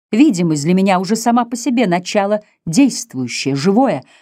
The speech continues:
которое беспощадно насмехается над самим собой и в результате пробуждает во мне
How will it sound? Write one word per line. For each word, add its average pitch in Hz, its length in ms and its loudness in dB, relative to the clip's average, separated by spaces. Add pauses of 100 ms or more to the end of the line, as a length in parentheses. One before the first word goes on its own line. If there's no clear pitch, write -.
которое 180 260 0
беспощадно 208 720 -2
насмехается 269 800 -2
над 147 160 0
самим 139 320 0
собой 131 540 -4 (260)
и 151 100 0
в 143 40 -2
результате 143 500 -2
пробуждает 139 720 -4
во 175 100 -2
мне 185 260 0